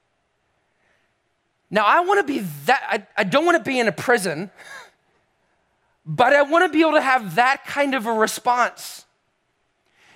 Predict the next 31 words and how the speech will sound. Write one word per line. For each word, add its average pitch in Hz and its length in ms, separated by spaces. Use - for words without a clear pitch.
This 269 320
is 370 160
the 330 120
same 320 440
Paul 247 600
who 262 140
asked 302 420
God 240 480
to 220 100
take 277 280
away 254 180
what 240 160
he 254 80
called 247 240
a 208 60
thorn 294 420
in 294 100
the 269 80
flesh 262 420
three 294 160
times, 269 240
and 208 120
God 240 200
said 226 200
no 233 340
three 226 260
times. 208 380
And 208 140
yet 226 180
this 175 360
Paul, 226 680